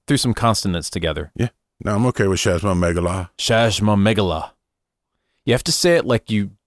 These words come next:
Speaker 1: just, you were trying to spit chewing gum out of your mouth at the same time.
Speaker 2: Right. Like there's something, like, uh, right, right in the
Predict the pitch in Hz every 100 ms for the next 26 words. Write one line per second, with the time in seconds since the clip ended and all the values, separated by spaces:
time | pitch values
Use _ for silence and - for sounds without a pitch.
0 | _ _ _ _ 113 - - 139 - 117
1 | - 135 110 - 123 113 - - 107 -
2 | 117 107 92 82 80 - 80 78 - -
3 | - 87 80 - 73 92 - - - _
4 | - 82 - _ _ _ 101 92 98 -
5 | 117 101 107 92 - 101 82 101 95 104
6 | 123 - - 113 127 120 110